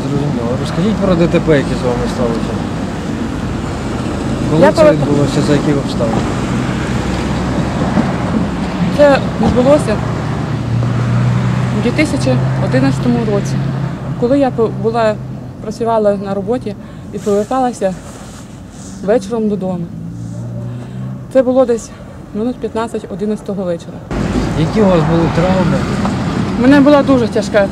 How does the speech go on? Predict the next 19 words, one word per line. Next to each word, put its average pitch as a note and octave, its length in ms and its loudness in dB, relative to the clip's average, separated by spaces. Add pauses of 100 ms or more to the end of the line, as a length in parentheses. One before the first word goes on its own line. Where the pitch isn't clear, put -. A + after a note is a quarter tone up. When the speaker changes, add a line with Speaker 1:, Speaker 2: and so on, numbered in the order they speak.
Speaker 2:
травма. A#3+ 340 2 (1600)
Черепно-мозгова B3 840 4 (320)
травма G3 400 2 (760)
тяжкого B3+ 440 0
сте-, A3+ 280 -4 (100)
тяжкої C4 480 2
степені. F3+ 640 -2 (1800)
Після B3 260 -2
того A3+ 300 4
я A3 140 2
два G#3+ 160 0
дні A3 160 0
в G#3 40 -4
Черніхові G#3 400 -2
у G3 40 -4
нас G3 160 -4 (580)
полежала G#3+ 400 0
в F#3+ 80 -2
лікарні. G#3+ 480 -4